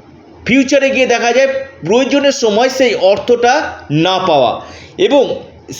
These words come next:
সেভিংস করতে না পারা। অর্থ ইনকাম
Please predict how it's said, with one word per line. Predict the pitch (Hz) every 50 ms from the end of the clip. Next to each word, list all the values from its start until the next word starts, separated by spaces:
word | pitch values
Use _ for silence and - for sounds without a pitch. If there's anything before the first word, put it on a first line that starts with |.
| -
সেভিংস | - 226 277 302 339 320 294 - - 262
করতে | 254 240 247 240 208 185
না | 175 151 -
পারা। | 147 127 107 - - - - - - - - - - - - - 156 180
অর্থ | 240 240 - 339 330 320 311
ইনকাম | 285 320 311